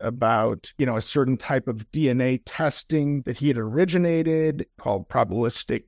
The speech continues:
genotyping. And they flew in this expert from Maryland who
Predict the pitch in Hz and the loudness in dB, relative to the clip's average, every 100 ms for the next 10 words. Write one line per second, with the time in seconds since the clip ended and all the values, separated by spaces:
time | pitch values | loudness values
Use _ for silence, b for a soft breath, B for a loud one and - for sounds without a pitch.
0 | - 127 131 156 - 160 160 - 190 202 | -6 0 0 0 -2 0 0 0 2 0
1 | 220 _ - 135 131 127 123 127 123 - | -2 _ -6 -2 0 0 0 0 -2 -2
2 | 120 135 131 120 117 120 110 _ _ 131 | 0 2 2 0 0 -2 -6 _ _ -2
3 | 127 - 117 - - 127 117 - _ _ | 0 2 0 -2 -6 -2 -2 -4 _ _
4 | 135 120 120 117 131 - 135 135 156 151 | 0 2 2 0 -2 -4 0 2 4 4
5 | 123 104 117 127 - _ _ 139 135 131 | 2 0 -2 -6 -8 _ _ -2 0 0
6 | 127 123 120 | -2 -2 -4